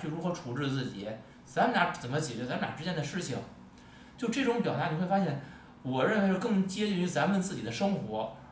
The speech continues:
而没有像过多的那种舞台化、戏剧化的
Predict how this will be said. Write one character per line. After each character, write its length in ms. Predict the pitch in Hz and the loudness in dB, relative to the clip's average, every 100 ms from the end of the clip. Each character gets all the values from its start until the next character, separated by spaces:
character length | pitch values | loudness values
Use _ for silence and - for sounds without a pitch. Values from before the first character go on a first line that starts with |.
| - - | -16 0
而 160 | 190 | 2
没 180 | 185 202 | 4 2
有 200 | 165 127 | 2 0
像 400 | 135 185 156 139 - | -2 0 0 -2 -4
过 140 | 180 | -4
多 180 | 165 180 | -2 -2
的 200 | 147 127 | 0 0
那 100 | 151 | -2
种 180 | 127 127 - 120 | -4 -8 -12 -8
舞 100 | 120 | -6
台 200 | 120 151 | -2 -2
化、 140 | 160 | -2
戏 260 | 151 - 240 | 0 0 0
剧 120 | 151 | 0
化 300 | 143 165 147 | -2 0 0
的 220 | 127 104 | 0 -4